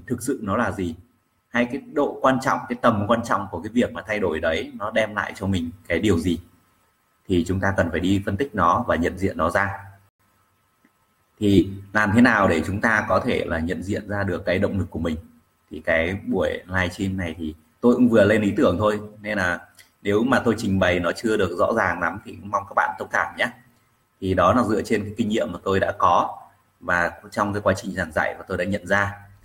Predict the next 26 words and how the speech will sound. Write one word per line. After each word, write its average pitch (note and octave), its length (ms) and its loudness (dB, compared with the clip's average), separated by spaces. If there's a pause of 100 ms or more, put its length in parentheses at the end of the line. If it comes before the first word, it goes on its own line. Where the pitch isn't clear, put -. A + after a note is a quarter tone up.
(760)
Thì G#2 560 4 (280)
để C3 500 2
trước G3 160 0
khi D3+ 120 0
vào G#2 220 4
động, A2+ 520 0
cái, G2 260 4
ờ, D#3+ 320 2
phần G#2 120 0
động G#2 140 -2
lực G2 120 -2
này F#2 220 0
thì F2+ 200 -2
tôi, A2 260 0
ờ, A2 160 -2 (160)
xin - 200 -12
kể F2+ 220 2
một E2 200 -4
cái - 120 -10
câu A2 140 0
chuyện. - 340 2 (840)
Đó F#2+ 200 0
là G#2+ 200 2
cái F#2+ 100 4
hiệu A#2 300 2
ứng, G2 220 -2